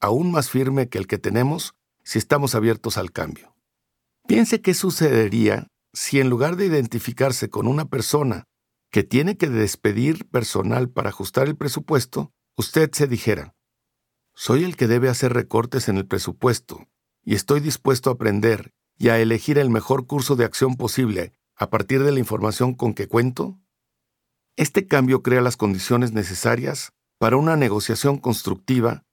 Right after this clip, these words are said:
en la que puede aprender una manera mejor de reducir gastos. La clave está en que revea su enfoque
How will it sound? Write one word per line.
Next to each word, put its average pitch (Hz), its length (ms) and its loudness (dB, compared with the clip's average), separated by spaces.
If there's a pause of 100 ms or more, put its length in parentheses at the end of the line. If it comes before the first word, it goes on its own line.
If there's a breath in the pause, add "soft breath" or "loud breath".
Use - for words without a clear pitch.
(340)
en 123 160 4
la 127 120 0
que - 120 2
puede 175 240 2
aprender 131 460 2
una 120 180 2
manera 117 340 2
mejor 110 600 -2
de 107 180 0
reducir 101 460 -2
gastos. - 560 -12 (680)
La 139 220 0
clave 175 480 0 (200)
está 139 360 0
en 135 140 -4
que 113 180 2
revea 117 680 0
su - 240 -2
enfoque - 640 -4